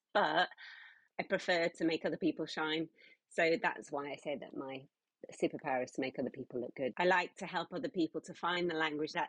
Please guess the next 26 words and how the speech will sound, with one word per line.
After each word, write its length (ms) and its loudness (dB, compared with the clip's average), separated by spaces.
they 160 0
need 520 -2
in 160 2
order 200 0
to 220 -2
articulate 680 -2
what 260 0
they 80 0
are 100 0
trying 280 -6
to 40 -4
say 300 -8
in, 140 -4
in, 160 -2
a, 80 -8
in 140 4
the 80 4
right 240 0
way 340 -2
so 200 -2
that 120 0
their 180 4
audiences 640 -2
can 180 -4
hear 240 -8
it 160 -12